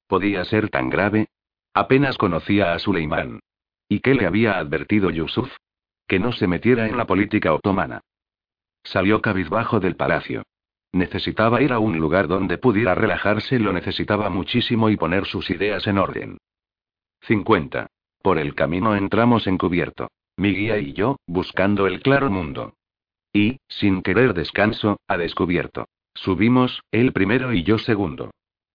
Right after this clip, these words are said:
Y entonces pude ver las cosas bellas. Que el cielo da, por un hueco rotundo. Y otra vez contemplamos las estrellas. Ezio había comenzado a releer El infierno de Dante como Sofía le había sugerido hacía unos días.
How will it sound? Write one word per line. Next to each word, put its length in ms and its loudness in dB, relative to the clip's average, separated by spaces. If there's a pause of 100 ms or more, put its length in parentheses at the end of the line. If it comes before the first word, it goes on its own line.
(160)
Y 140 4
entonces 560 2
pude 260 2
ver 200 -2
las 180 0
cosas 360 0
bellas. 520 -4 (300)
Que 160 2
el 120 0
cielo 300 0
da, 200 0 (120)
por 140 6
un 120 4
hueco 260 0
rotundo. 540 -2 (600)
Y 160 0
otra 220 2
vez 200 0
contemplamos 760 0
las 160 0
estrellas. 680 -4 (800)
Ezio 340 2
había 300 2
comenzado 540 2
a 40 4
releer 420 0
El 140 -2
infierno 460 0
de 100 2
Dante 320 2
como 220 0
Sofía 420 -2
le 120 2
había 240 4
sugerido 500 0
hacía 300 0
unos 260 -2
días. 420 -4